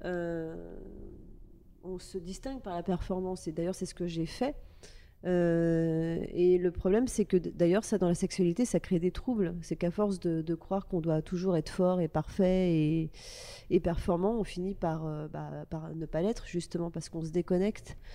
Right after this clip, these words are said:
Et, euh, je crois qu'être libre, être autonome et grandir, c'est ça. C'est, euh,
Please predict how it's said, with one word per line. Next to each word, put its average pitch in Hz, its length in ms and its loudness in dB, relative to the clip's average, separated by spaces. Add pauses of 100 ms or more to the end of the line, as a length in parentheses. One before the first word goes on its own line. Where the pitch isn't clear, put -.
(400)
Et, 170 280 4
euh, 160 300 4
je - 60 -4
crois 226 140 2
qu'être - 260 4
libre, 226 320 2
être 180 220 2
autonome 196 460 4
et 190 60 6
grandir, 185 480 2
c'est 202 120 0
ça. 202 220 0 (300)
C'est, 175 400 2
euh, 165 200 6